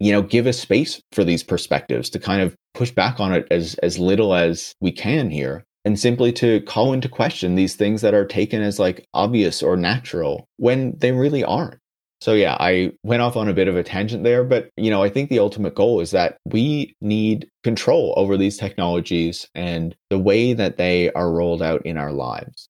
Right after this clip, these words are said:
You know, what that control looks like, I think that we can debate that, right? It, does that come from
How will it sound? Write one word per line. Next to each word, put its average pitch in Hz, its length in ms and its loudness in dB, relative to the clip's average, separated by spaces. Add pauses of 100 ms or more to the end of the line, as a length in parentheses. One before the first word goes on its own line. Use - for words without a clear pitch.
You 104 80 0
know, 98 120 4
what 90 200 2
that 98 140 2
control 101 360 0
looks 123 240 0
like, 139 160 2
I 127 100 2
think 131 240 -2
that 120 260 0 (160)
we 117 100 2
can 135 160 0
debate 139 400 0
that, - 180 -2
right? 90 300 2
It, - 220 -2
does 104 160 0
that 104 180 0
come 107 220 -2
from 101 400 0